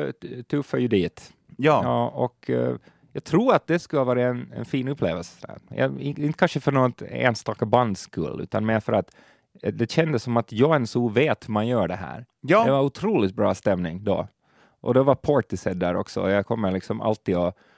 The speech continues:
Speaker 1: att, att höja vänstra smilbandet en millimeter för att jag har fått se dem live.
Speaker 2: Mm.
Speaker 1: För att det tyckte jag var stort.
Speaker 2: Ja, det
Speaker 1: Ja.
Speaker 2: var, det var en bra, det var en bra, det där, eh, festival. Jag är väldigt nöjd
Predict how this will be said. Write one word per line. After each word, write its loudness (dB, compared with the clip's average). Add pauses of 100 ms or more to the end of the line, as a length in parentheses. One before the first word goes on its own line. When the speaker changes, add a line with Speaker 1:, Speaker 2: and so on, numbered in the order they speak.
(220)
Speaker 1:
att, -2
att -2
höja 4
vänstra 0 (260)
smilbandet -2
en 0
millimeter 0
för -4
att -2
jag -4
har -2
fått -10
se -2
dem -4
live. -2 (240)
Speaker 2:
Mm. -4 (120)
Speaker 1:
För -8
att -8
det -10
tyckte -6
jag -2
var -2
stort. -2 (680)
Speaker 2:
Ja, 2
det -8
Speaker 1:
Ja. 4
Speaker 2:
var, 2
det -4
var 2
en 0
bra, 2 (260)
det -14
var 0
en 0
bra, 2
det -6
där, -4
eh, -10
festival. -2
Jag -8
är -8
väldigt -2
nöjd -4